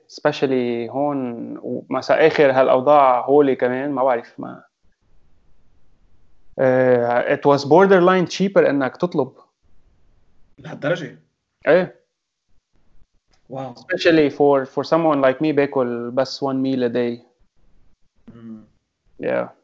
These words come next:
Speaker 1: so مثلًا تطلب whatever إنه
Speaker 2: وخلص، هاي هي.
Speaker 1: Yeah, yeah.
Speaker 2: واو.
Speaker 1: إيه. So, yeah.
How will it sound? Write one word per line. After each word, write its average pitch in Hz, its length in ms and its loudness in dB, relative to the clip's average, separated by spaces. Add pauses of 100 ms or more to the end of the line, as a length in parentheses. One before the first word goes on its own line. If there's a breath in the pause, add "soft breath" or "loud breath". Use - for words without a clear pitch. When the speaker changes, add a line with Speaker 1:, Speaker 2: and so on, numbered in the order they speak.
(160)
Speaker 1:
so 131 40 -8
مثلًا 120 580 -10
تطلب 123 420 -4
whatever 123 540 0
إنه 120 300 -8 (420)
Speaker 2:
وخلص، 127 420 -10
هاي 117 120 -6
هي. 95 300 -16 (500)
Speaker 1:
Yeah, 127 220 2 (420)
yeah. 127 140 -4 (640)
Speaker 2:
واو. 123 320 -10 (1080)
Speaker 1:
إيه. 170 400 4 (1120)
So, 120 420 2
yeah. 151 220 4